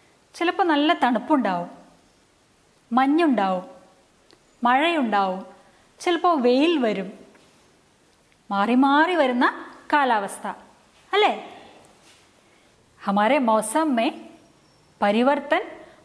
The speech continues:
होता रहता है, इसलिए कहा गया है समय समय पर रंग बदलते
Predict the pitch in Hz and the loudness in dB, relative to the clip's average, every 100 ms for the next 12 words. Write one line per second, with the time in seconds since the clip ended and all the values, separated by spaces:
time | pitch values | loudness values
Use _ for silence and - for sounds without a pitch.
0 | - 233 226 233 339 339 226 - 190 180 | -2 0 0 0 0 0 -4 -4 -6 -6
1 | 175 - - _ _ _ _ _ _ - | -10 -18 -20 _ _ _ _ _ _ -6
2 | 330 - 403 381 381 415 - - - 240 | -4 0 2 2 0 -4 -16 -10 -4 0
3 | 254 349 285 220 208 196 208 226 440 - | 2 2 2 0 0 -2 0 -2 -2 -10
4 | - - _ _ - 359 359 403 453 440 | -20 -20 _ _ -4 0 2 2 0 0
5 | 269 247 247 247 294 - - - - 269 | 0 0 -2 2 0 0 -12 -18 -6 0
6 | 349 440 359 240 202 208 - 240 | 2 2 0 0 0 -2 -2 -2